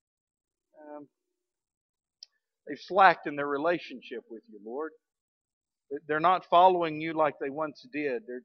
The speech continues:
there's, there's a wedge between, between you and them. It's a,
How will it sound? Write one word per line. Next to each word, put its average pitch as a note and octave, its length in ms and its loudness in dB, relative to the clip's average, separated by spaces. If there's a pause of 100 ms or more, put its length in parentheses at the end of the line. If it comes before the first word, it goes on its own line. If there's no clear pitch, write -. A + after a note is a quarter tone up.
there's, B2+ 180 -8 (240)
there's C3 200 -10 (200)
a - 100 -4
wedge D#3+ 540 4
between, D3 600 -8 (960)
between E3 360 -6
you E3+ 240 2
and C#3 180 -4
them. C3+ 380 -4
It's - 180 -20
a, B2+ 40 -18